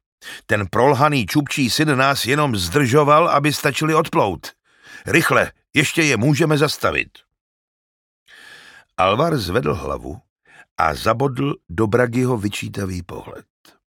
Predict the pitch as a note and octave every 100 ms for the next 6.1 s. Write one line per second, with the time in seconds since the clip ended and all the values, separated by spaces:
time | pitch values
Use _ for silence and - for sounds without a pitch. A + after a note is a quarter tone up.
0 | _ _ _ _ _ _ - - - -
1 | _ - G#2+ A2+ A2+ A#2 - G#2 G#2 F#2
2 | F2 F2+ - F2+ D#2 E2 D#2 C#2 D2+ -
3 | B2 C3 C#3+ C#3 - A2 A#2 E2 - G#2+
4 | - A#2 B2 A#2 A#2 F#2 - - D#2 F2
5 | - F2+ F2 E2+ - D2 G1+ - - -
6 | -